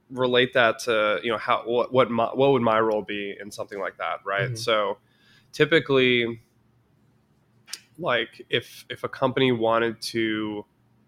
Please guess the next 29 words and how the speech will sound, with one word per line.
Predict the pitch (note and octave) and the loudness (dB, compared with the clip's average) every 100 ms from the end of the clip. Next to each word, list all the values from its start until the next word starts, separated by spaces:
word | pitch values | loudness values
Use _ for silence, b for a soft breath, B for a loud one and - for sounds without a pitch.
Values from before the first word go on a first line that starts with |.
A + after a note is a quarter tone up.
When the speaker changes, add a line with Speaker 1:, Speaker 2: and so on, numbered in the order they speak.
| _ B2 | _ 0
Speaker 1:
launch | A#2 A2 G#2+ | 2 2 0
an | A2 | -8
affiliate | G#2 G#2+ G#2 F#2+ | -6 -6 -6 -6
marketing | G#2 G2 G2 | -8 -10 -12
program, | G2 G2+ G2 F2+ E2+ - - | -12 -10 -8 -8 -8 -14 -8
right, | G#2+ G#2+ - | -4 -4 -4
they | A2+ | -4
have | A#2 | -4
a | A2+ | -4
strategy | - A2 G#2+ G#2+ | -2 0 0 -6
in | G#2 | -8
place. | G#2+ G#2 G#2 - | -6 -6 -6 -8
They, | G#2+ G2+ G2+ _ _ _ - | -8 -8 -12 _ _ _ -10
they | G2+ F#2+ G2+ _ _ _ _ _ - | -10 -10 -14 _ _ _ _ _ -12
identified | B2+ A#2 B2 A#2+ | -6 -4 -2 -2
this | A2+ - | -4 -8
as | A#2 | -8
a | |
need. | A2 A#2 A2 G#2+ b b b b b b - | -8 -6 -8 -10 b b b b b b -2
Um, | A#2+ A2 G#2+ G#2 A2+ _ - | 0 2 -2 -6 -12 _ -4
then | B2 B2 | 2 4
they | A#2+ | 4
would | A2 | 2
come | - A2 | -2 -8
to | A2 | -6
someone | A2+ G#2+ | -8 -6
like | G2+ G2+ | -8 -6
me | B2 G#2 G#2 A#2+ _ _ _ _ _ - | -6 -6 -8 -18 _ _ _ _ _ -4
and, | G#2 G2+ G2 G2 | -2 -2 -4 -8